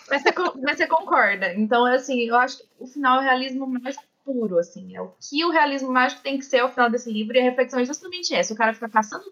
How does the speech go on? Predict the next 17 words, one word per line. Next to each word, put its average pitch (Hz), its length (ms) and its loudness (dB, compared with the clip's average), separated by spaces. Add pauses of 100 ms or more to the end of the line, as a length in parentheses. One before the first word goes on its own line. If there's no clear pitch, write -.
tanto 220 440 4 (440)
uma, 202 340 2
uma 214 160 4
coisa 220 320 4
fixa, 214 800 -2 (320)
que 226 100 0
ele 208 120 2
se - 140 -10
fixou 262 380 0
que 269 100 2
aquilo, 262 500 2
que 262 80 4
a 247 60 4
felicidade 240 640 0
dele 208 240 2
tava 208 220 2
naquilo, 202 640 -4